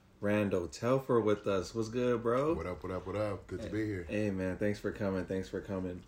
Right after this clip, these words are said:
Speaker 2: Absolutely.
Speaker 1: So, not only did Randall play tight end at U S C, but he also got drafted by the Cleveland Browns, and he's also one of my closest childhood friends. So,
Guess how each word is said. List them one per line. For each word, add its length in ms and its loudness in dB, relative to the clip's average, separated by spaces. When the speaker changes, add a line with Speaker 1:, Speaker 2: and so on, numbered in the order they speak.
Speaker 2:
Absolutely. 400 -10
Speaker 1:
So, 480 4
not 220 0
only 280 4
did 440 4
Randall 680 2
play 440 2
tight 300 0
end 120 0
at 140 0
U 240 4
S 160 2
C, 380 2
but 160 0
he 80 2
also 260 0
got 220 2
drafted 400 0
by 180 0
the 220 -2
Cleveland 400 -2
Browns, 640 0
and 280 -2
he's 160 -6
also 340 -2
one 140 -2
of 100 -4
my 300 -2
closest 640 2
childhood 380 -2
friends. 360 -2
So, 220 -2